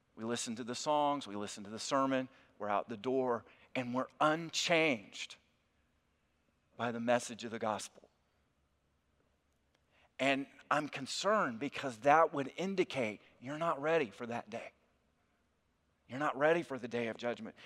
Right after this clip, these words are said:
My job as a pastor is to get you ready, to share the truth with you about that. And so all of us are gonna stand before the judgment seat of Christ. As a pastor, I'm going to face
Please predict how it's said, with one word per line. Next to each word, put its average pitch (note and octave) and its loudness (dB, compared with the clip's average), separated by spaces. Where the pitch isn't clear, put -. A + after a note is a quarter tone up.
My B2+ 2
job F#3 8
as C3 0
a C3 -10
pastor B2 -2
is - -16
to A#3+ -8
get D4 -2
you C4+ -4
ready, B2+ 0
to A2 -12
share B2+ -2
the A#2+ -6
truth C3+ -6
with G#2+ -12
you A2 -8
about G2 -6
that. - -12
And C#3 -2
so D#3 0
all A3 8
of C3+ 10
us A2 2
are C#3 0
gonna C3+ 0
stand F3+ 2
before D3 -2
the C3+ -2
judgment C#3 -2
seat C#3 -6
of C3 -10
Christ. F#3 0
As D#3 2
a D3+ -2
pastor, G#3 2
I'm G#3 2
going F3+ 0
to C#3+ -2
face C#3+ 0